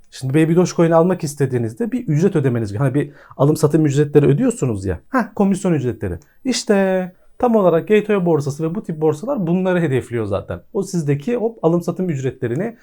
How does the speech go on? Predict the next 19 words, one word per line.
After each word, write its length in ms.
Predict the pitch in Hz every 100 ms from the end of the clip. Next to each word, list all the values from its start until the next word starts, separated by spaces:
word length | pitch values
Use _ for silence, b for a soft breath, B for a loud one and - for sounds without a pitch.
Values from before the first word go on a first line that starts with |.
| b b
alıp 260 | - 233 -
cebine 300 | 202 185 180
indirmeyi 380 | 147 127 117 101
düşünüyorlar. 500 | 95 101 95 - -
Zaten 380 | 127 175 220 -
ilerleyen 500 | 135 135 127 131 185
zamanlarda 760 | 208 190 139 117 101 98 101 139
bu 80 |
tip 240 | 143 185 -
borsalarda 720 | 156 143 127 113 101 117 120
hani 220 | 143 143
bu 80 | 143
coin 240 | 156 156 175
ile 80 | 170
alakalı 400 | 165 156 165 160
bir 60 |
sıkıntı 420 | 156 - 165 160
çıktı 300 | - 175 -
mı 220 | 139 208